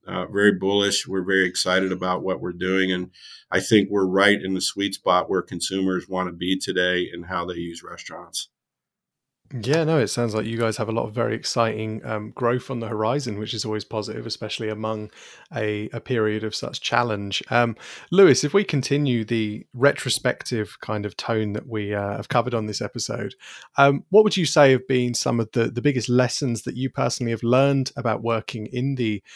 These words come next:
Speaker 2: restaurant and food category, um, over the duration of your career?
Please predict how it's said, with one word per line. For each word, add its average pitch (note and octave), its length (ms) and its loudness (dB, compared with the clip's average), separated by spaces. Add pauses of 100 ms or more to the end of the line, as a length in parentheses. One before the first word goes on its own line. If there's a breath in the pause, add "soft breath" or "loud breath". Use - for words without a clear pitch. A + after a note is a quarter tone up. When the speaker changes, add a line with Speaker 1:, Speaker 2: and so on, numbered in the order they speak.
(240 loud breath)
Speaker 2:
restaurant B2+ 640 2
and G#2+ 280 -4
food B2+ 360 -2
category, A2 600 0 (320 loud breath)
um, A#2 280 0
over G3 180 8
the B2 120 2
duration A2 520 -2
of G#2 140 -12
your A2+ 200 -8
career? A#2 420 -10